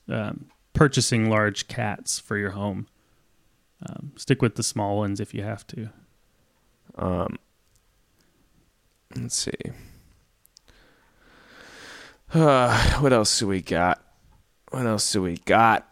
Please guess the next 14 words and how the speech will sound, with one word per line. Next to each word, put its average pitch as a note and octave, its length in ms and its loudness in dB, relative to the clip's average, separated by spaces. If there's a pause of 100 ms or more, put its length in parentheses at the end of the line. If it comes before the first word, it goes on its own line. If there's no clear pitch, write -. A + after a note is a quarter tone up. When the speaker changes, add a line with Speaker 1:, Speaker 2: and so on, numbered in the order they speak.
(120)
Speaker 2:
Scientists C3 720 4
visualize A2+ 760 4
a G#2+ 100 4
black B2 440 4
hole B2 280 4
plasma C3+ 600 4
jet G2+ 500 2 (340)
in G2+ 300 4
unprecedented G#2+ 1500 0 (180)
detail. - 720 -6 (920)
Speaker 1:
Nice. A2 840 -6 (1500)
Speaker 2:
What G#2 180 0
does A#2 140 2
Speaker 1:
Uh, A2 240 -4